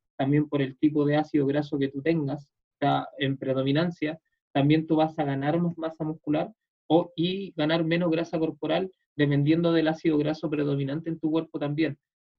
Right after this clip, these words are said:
Y es, pasa en este mismo caso, o sea, grasa saturada se veía que ganaban uno punto seis kilos menos de masa muscular en un proceso largo que otro grupo que consumía, por ejemplo, ácidos monoinsaturados,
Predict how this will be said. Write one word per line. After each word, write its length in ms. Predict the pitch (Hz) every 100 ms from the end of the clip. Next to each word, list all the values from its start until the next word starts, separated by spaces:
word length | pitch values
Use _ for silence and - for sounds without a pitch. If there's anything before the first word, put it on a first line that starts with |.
| _ _ _ _ -
Y 160 | 143
es, 120 | 165
pasa 340 | - 175 175 175
en 160 | 160
este 200 | 160 160
mismo 260 | 170 170 156
caso, 240 | 175 175
o 40 | -
sea, 260 | 143 135 -
grasa 320 | 139 160 165
saturada 520 | 160 151 156 180 196
se 160 | 185 156
veía 280 | 151 165
que 280 | 156 160 175 - _ _ -
ganaban 460 | 139 156 165 165
uno 260 | 165 165 147
punto 300 | 156 156 143
seis 420 | - 170 170 - _
kilos 280 | 175 170 156 -
menos 600 | 131 139 180 214 220 -
de 120 | 185
masa 260 | 185 185 185
muscular 440 | 180 - 170 180
en 100 | 180
un 100 | 175
proceso 400 | 170 170 170 165
largo 440 | 160 185 180 185 - _ _ -
que 100 | 165
otro 240 | 160 170
grupo 460 | 170 180 180 190 - _ _
que 240 | 160 165 160
consumía, 640 | 160 151 147 139 160 190 175
por 120 | 175
ejemplo, 540 | 170 175 170 165 160
ácidos 340 | 160 156 170 160
monoinsaturados, 880 | 160 170 170 - 147 147 156 196